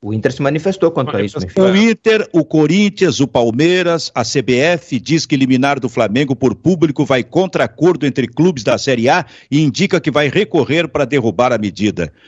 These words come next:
Speaker 3: Cara, baseado no que que o S T J D concede essa liminar? Olha, a, a, a lei, o, os regulamentos, eh, todos eles permitem diversas interpretações.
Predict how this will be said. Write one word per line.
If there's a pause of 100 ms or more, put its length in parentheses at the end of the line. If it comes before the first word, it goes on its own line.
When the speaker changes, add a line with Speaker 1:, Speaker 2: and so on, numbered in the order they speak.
(180)
Speaker 3:
Cara,
baseado
no
que
que
o
S
T
J
D (200)
concede
essa
liminar? (300)
Olha,
a,
a,
a
lei,
o,
os
regulamentos, (340)
eh,
todos
eles
permitem
diversas
interpretações.